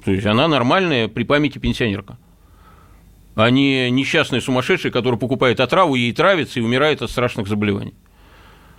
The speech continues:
То есть это, это не для богатых людей, это для умных людей. У меня куча олигархов знакомых, которые жрут, э, из азбуки вкуса и травятся всей этой отравой.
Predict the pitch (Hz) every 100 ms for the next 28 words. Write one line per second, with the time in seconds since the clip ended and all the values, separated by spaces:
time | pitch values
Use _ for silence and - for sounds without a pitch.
0 | - _ - 151 151 214 214 196 175 151
1 | 185 190 208 214 202 208 226 214 220 139
2 | 160 185 180 131 131 185 202 147 120 147
3 | 131 - - _ - 139 202 220 254 220
4 | 185 190 262 269 151 147 160 156 113 156
5 | 147 190 170 151 247 247 165 143 147 156
6 | 180 147 139 156 - 262 147 180 220 190
7 | - 127 180 165 170 180 143 101